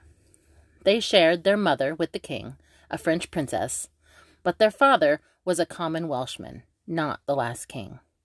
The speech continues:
At the time, Welshmen were seen as lesser than Englishmen by the English. The Welsh were seen as less intelligent and more barbaric than the English by the English, who ironically were seen that way by the French.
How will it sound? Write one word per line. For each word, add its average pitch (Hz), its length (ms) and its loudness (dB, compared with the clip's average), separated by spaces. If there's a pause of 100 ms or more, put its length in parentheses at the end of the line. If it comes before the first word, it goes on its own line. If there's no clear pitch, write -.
(800)
At 196 140 2
the 247 80 4
time, 180 500 0 (720)
Welshmen 233 400 4
were 240 60 0
seen 190 220 -2
as 160 120 -2
lesser 151 540 0
than 151 140 -2
Englishmen 120 720 -6 (120)
by 147 140 6
the - 120 -6
English. - 560 -10 (600)
The 190 80 6
Welsh 196 560 4 (400)
were 180 80 -6
seen 214 180 -2
as 185 140 -2
less 160 180 2
intelligent 156 640 -2 (240)
and 156 80 -6
more 147 160 -2
barbaric 151 520 2
than 135 120 -6
the - 80 -8
English 117 500 -8
by 143 180 2
the 110 140 -4
English, 107 600 -8
who 202 100 2
ironically 190 640 4
were - 120 -4
seen 233 280 -4
that 165 160 -2
way 156 100 -2
by 139 160 0
the - 80 -10
French. - 560 -10